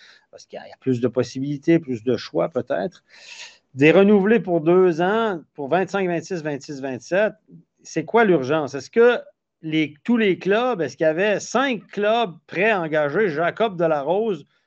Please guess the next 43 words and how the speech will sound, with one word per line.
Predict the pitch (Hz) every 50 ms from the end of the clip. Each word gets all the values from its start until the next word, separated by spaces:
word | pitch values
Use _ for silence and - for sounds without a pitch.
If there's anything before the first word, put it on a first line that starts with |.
| _ -
pour | 170 170
deux | 190 226
mille | 214 220 208
vingt-cinq, | 190 202 190 170 - 208 226 226 185
deux | 175 170
mille | 180 180 170
vingt-six ? | 165 151 135 - - - _ _ _ _ _ _ _
Par | - 165
exemple, | 151 139 135 123
je | - -
prends | 185 190
Delarose. | 185 196 185 180 165 156 120 104 - _ _ _
Ok, | _ _ 180 185 180 139 123
Delarose, | 127 123 131 131 147 156 131 120
à | 139
mon | 127 127 131 131 131 135 143
avis, | 139 143 151
c'est | 147 143
le | 131 131
moins | 131 135 139 143 131
percutant | 127 127 - - - 147 135
des | 131 127
trois | - - 143 139
actuellement, | 127 - 131 120 120 127 147 180 185 - _ _ _ _
même | - 120
si | - -
c'est | - 117
un | 110
bon | 110 110
joueur | 113 120 117
de | 113
hockey. | 107 104 - 143 160 165 165 - - - - - _
Est-ce | - 185 151 -
que | 214 233 254 247 247 - _
tout | - 233 277
le | 262
monde | 226 220 220 240 240 202
se | - - 190
ruait | 185 165 175 175 185 214
actuellement | 208 165 - - - 165 156 156 180 196 180
sur | - - 139
Jacob | 113 151 165 151 - 165 147 139
Delarose ? | 143 135 123 104 95